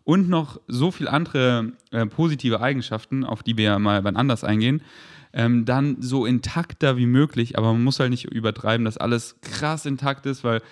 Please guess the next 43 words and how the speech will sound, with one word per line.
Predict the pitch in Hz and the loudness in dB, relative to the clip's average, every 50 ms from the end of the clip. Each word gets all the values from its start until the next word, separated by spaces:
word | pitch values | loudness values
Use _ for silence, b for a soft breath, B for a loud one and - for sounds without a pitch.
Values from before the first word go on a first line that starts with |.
| B B B | B B B
wenn | - 117 | -4 -2
man | 113 | -2
auch | 113 113 | -2 -4
viel | - - 151 151 143 143 | -6 -4 -2 0 2 2
isst, | 143 135 - | 0 0 -2
hat | - 131 117 | -4 -4 -2
man | 123 117 | -2 -2
dann | 113 110 110 | -2 -2 -2
teilweise | 123 113 110 113 107 104 | -4 -2 -2 -2 -2 -2
auch | 107 120 - _ _ _ _ | -4 -6 -8 _ _ _ _
übelst | 196 220 233 240 247 247 247 240 233 226 196 180 180 165 165 | -12 -8 -4 -2 0 0 0 0 0 -2 -2 -2 -4 -4 -4
viel | - - 160 | -6 -6 -4
Ballaststoffe, | 143 147 143 147 151 151 - 147 139 143 147 143 B B B B B | -2 0 0 0 -2 -2 -6 -8 -6 -6 -6 -6 B B B B B
was | B 120 113 - | B -2 -2 -2
nicht | 117 104 | -4 -6
schlecht | - - 139 165 156 - | -4 -4 -4 -4 -4 -6
ist, | 160 147 - | -10 -10 -8
aber | 113 113 107 104 | -6 -4 -2 0
wenn | 110 110 | 2 2
man | 113 110 107 | 4 4 4
halt | 104 104 | 2 0
nicht | 101 101 - | 0 -2 -6
dran | - 104 104 | -4 -4 -4
gewöhnt | 101 101 110 131 147 147 135 | -4 -2 0 0 0 0 -2
ist, | 139 131 - B B B B B B B - | -4 -6 -8 B B B B B B B 0
dies, | 143 151 143 - | 0 0 0 0
das, | - 131 147 147 - | 0 0 0 0 -2
auf | - 117 - | -4 -4 0
jeden | 135 139 143 135 | 0 0 0 0
Fall | - 135 127 127 127 B B B B B B B B | 0 0 0 0 -2 B B B B B B B B
einfach | - 139 151 151 160 | 0 2 2 2 0
so | - - 143 | 0 2 4
ein | 143 139 | 4 4
gesundes | 127 120 131 156 165 147 123 - | 4 4 4 4 4 4 2 2
Mittelmaß | 156 196 214 - 147 120 110 104 104 107 110 - | 0 0 0 2 0 2 2 2 2 2 0 -2
finden. | - 127 117 123 127 139 170 202 226 B B B B B B | -2 0 0 0 2 0 0 -2 -2 B B B B B B
Jetzt | B 123 117 - - 135 | B -2 -2 -2 0 0
nicht, | 151 170 165 - - - | 2 0 0 -2 -12 -10
zum | - - 147 | -6 -2 0
Beispiel | 139 139 139 - - 127 120 | 0 0 0 0 -2 0 2
würde | 127 127 | 2 2
ich | 123 123 | 2 2
empfehlen | 113 110 - 123 120 120 120 117 117 113 | 0 -2 0 2 2 4 4 2 2 -2